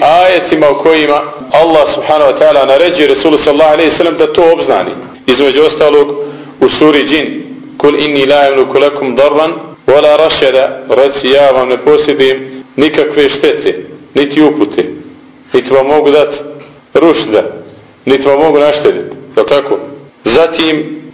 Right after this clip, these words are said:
"Kul la amliku li nafsi naf'an wala darran." Ja sam za sebe ne posjedujem nikakve koristi niti štete illa ma sha Allah, osim što Allah hoće, što mi Allah omogući,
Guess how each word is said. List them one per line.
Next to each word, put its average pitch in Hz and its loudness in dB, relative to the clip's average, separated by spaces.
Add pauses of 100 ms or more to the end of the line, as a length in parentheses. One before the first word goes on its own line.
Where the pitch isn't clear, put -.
(180)
"Kul 160 4
la 165 2
amliku 156 -4
li 147 0
nafsi 151 -2
naf'an 139 0
wala 147 2
darran." 120 2 (260)
Ja 135 2
sam 170 0
za 175 2
sebe 151 0
ne 143 -2
posjedujem 156 0 (280)
nikakve 151 0 (340)
koristi 180 0
niti 147 -2
štete 170 0
illa 151 0
ma 123 0
sha 117 0
Allah, 95 0
osim 147 0
što - -4
Allah 147 2 (640)
hoće, 110 -2
što - -4
mi 117 0
Allah 131 2
omogući, 107 -4